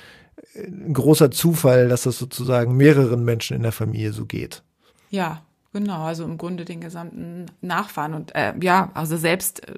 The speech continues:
Speaker 2: und da habe ich auch noch mit ihm drüber gesprochen, selbst, ähm, die jüngere, äh,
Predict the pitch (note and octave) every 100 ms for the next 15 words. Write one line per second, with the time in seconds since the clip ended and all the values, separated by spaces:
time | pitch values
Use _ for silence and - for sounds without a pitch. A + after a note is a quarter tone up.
0 | - - - E3+ F#3 F#3 F3 F#3+ F3 -
1 | F#3 D#3+ D3+ - - F3+ F3+ D#3 - -
2 | - - - - - - - - F3 E3
3 | - D3 D#3+ F#3 A#3 B3 E3 D3+ - -
4 | F#3 -